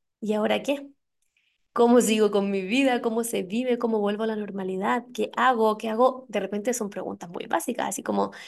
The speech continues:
"¿Qué hago con mis fotos de Instagram?". O, "¿Qué hago con la gente? ¿Será que tengo que contar? ¿Será que, cómo, cómo, cómo se transita,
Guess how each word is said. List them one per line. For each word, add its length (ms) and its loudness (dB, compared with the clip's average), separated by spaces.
"¿Qué 100 0
hago 180 4
con 120 4
mis 120 0
fotos 300 0
de 80 -2
Instagram?". 680 -2
O, 300 2
"¿Qué 140 0
hago 300 2
con 140 -2
la 80 -6
gente? 460 2
¿Será 220 -6
que 100 -8
tengo 240 -6
que 120 -12
contar? 720 -2
¿Será 320 -4
que, 380 -4
cómo, 240 -4
cómo, 320 6
cómo 260 2
se 120 -2
transita, 760 0